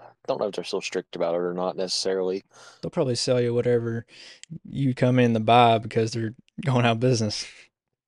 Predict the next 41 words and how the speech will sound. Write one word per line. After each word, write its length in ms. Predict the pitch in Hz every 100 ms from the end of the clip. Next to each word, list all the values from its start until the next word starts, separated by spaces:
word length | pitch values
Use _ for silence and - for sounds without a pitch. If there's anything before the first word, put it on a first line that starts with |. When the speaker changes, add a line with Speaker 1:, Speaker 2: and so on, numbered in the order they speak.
| -
Speaker 2:
They 80 |
don't 100 | -
care 140 | - 117
how 180 | 127 127
old 180 | 117
you 140 | 117 123
are. 200 | 127 - - - - _ _ _ _ _ _ _ _ _ _ _ _ _ - - _ _ _ _ _ _ _ _ _ _ _ _ -
Speaker 1:
But 60 | 104
yeah, 260 | 82 90 104
the 100 | 98
game's 380 | 107 107 101
been 200 | 104 98
around 540 | 92 95 95 92 90 90 _
forever, 460 | - 92 90 90 85
and, 280 | 85 90 _ _ -
I 80 | -
mean, 180 | - _ _
good 200 | 107 101
for 240 | - 98 92
Rockstar 500 | 95 92 - 90 87
for 180 | - 92
finally 360 | - 92 92
figure 320 | 90 92 87 90
out 160 | 87
how 220 | - 90
to 280 | 87 82 90 _ - _ _ _
make 280 | 98 95 -
a 40 | 90
smooth 320 | - 101 92
transition 560 | 95 90 98 - 92
from 160 | 85 90
console 360 | - 92 87 82
to 80 |
console 520 | - 90 87 - 82 82
after 440 | 85 - 82 92 _ _ _
the 100 | -
third 260 | 85 98 90
generation 500 | 90 87 85 - 85
of 80 | 82
being 220 | 90 82
out. 260 | 90 92